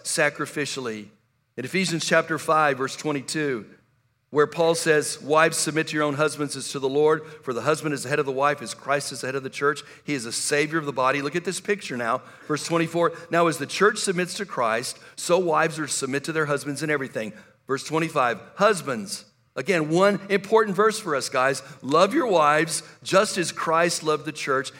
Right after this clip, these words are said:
and gave himself for her." How did Christ love the church, the people of God? He literally laid down his life sacrificially, seeking God's best for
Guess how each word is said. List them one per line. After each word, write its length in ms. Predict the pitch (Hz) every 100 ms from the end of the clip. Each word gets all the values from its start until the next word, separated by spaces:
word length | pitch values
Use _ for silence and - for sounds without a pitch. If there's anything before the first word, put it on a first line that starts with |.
| -
and 180 | 117 113
gave 280 | 143 147 139
himself 540 | 135 120 127 120 117 - _
for 260 | - 117 98
her." 420 | 104 90 85 - _ _ _ _ _ _
How 120 | 147
did 140 | 190 180
Christ 360 | - 175 165
love 220 | 165 170 143
the 60 |
church, 440 | - - 180 127 -
the 80 |
people 340 | 123 180 160 151
of 60 |
God? 220 | 135 151 - - -
He 160 | 175
literally 560 | 160 156 185 214 165 135
laid 400 | 135 147 175 156
down 240 | 160 160
his 220 | 139 139 135
life 520 | 139 135 113 101 - _ _
sacrificially, 1040 | - 151 151 180 - 139 - 113 95 95 _ _
seeking 400 | - - 147 156
God's 300 | 143 143 139
best 440 | - 123 113 - - -
for 320 | - 127 120